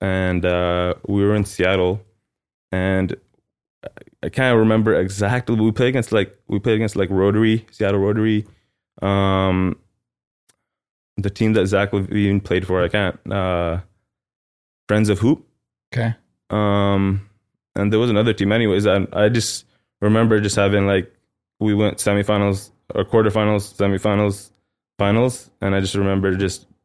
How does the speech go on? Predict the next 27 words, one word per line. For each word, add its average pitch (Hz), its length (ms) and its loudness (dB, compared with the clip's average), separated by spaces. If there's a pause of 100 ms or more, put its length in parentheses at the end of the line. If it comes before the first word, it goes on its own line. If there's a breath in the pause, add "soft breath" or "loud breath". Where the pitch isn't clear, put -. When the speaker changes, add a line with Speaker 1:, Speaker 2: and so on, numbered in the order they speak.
(200)
Speaker 1:
playing 98 180 2
in 98 80 0
the 92 100 0
U 95 180 2
S 95 160 -2
and 92 300 -2 (400 soft breath)
everybody 101 380 2
would 95 160 0
say, 85 160 0
"Oh, 110 400 2
the, 104 100 0
you 104 180 2
know, 104 180 2
the 101 100 0
U 101 120 2
S 101 100 0
is 98 80 -6
totally 104 260 0
different, 101 320 0
blah, 98 140 0
blah, - 20 -2
blah." 101 140 0
And 95 80 0
I 98 60 0
just 95 180 -4
remember 95 320 -2
having, 95 440 -2